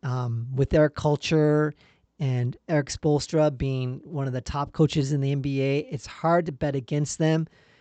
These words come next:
They lost P J Tucker. Um, Kyle Lowry is a question mark at the point guard position. They're a year older for everyone.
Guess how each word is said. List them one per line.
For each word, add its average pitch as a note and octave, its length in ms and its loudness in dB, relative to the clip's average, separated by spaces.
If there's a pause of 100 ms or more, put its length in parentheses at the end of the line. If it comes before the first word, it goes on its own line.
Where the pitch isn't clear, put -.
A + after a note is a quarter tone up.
(240)
They D3+ 100 -2
lost D3+ 320 0
P F3 160 0
J D3 200 2
Tucker. D#3+ 800 2 (600)
Um, B2+ 580 -4 (240)
Kyle D#3+ 340 2
Lowry D#3+ 520 4
is D#3 100 0
a C#3 60 -2
question - 460 0
mark E3 300 2
at C#3 100 -4
the C3+ 100 -4
point D#3+ 320 0
guard D3 280 4
position. D#3+ 720 2
They're C3 360 0
a - 60 -8
year D3+ 380 2
older E3 320 2
for - 160 -4
everyone. E3 760 4